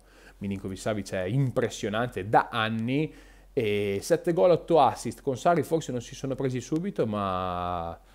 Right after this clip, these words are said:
se incanalato nella maniera giusta questo rapporto può far fare l'ultimo salto di qualità al centrocampista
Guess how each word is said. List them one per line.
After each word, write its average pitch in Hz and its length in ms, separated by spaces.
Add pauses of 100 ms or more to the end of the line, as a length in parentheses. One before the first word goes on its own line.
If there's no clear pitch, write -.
(1080)
se - 260
incanalato 131 920
nella 123 160
maniera 123 320
giusta 156 240
questo 117 220
rapporto 127 400
può 101 340
far 104 180
fare 107 200
l'ultimo 107 360
salto 123 360
di 107 80
qualità 101 380
al 92 80
centrocampista 95 920